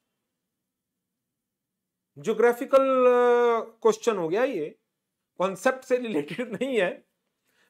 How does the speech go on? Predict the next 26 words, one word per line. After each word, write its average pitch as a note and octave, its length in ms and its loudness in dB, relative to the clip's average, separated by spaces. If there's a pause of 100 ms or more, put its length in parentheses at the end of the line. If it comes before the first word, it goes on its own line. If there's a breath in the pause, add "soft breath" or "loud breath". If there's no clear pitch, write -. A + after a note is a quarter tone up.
but G#3+ 220 -2
क्वेश्चन A3+ 360 2
आए B3+ 180 2
हुए A#3+ 240 4
हैं A#3 100 0
तो A#3+ 120 2
मैंने A3+ 440 -2 (220)
इसीलिए A3 440 2
इसको G#3+ 340 0
भी G#3+ 360 -8
डिस्कशन F3+ 520 -10
में G3+ 160 -10
डाल F#3 260 -2
लिया। F#3 300 -10 (1300)
बताओ, F3 440 0 (1080 soft breath)
ये A3+ 140 0
सेम C4+ 420 -4
सिटी C4 340 -8
माने B3 300 -2
जाएंगे B3 480 -4
या C4 160 0
डिफरेंट G#3 460 -10
सिटी F#3 260 -16
माने C#3 280 -10
जाएंगे? A#2+ 460 -18 (1300)
हर्षित, G#3 600 -2